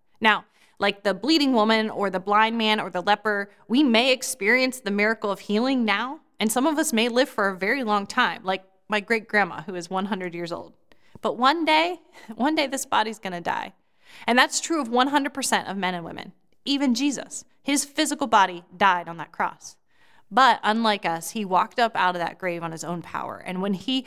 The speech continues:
was raised to life, he wasn't restored to his old body,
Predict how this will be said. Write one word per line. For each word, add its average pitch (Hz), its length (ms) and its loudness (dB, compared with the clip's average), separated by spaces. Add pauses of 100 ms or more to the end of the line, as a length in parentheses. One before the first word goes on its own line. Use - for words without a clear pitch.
(120)
was 208 200 -2
raised 190 240 0
to 202 80 -4
life, 247 340 2 (240)
he 220 120 -2
wasn't 277 360 2
restored 196 460 0
to 202 100 -6
his 175 300 -6
old 196 280 -2
body, 165 400 -8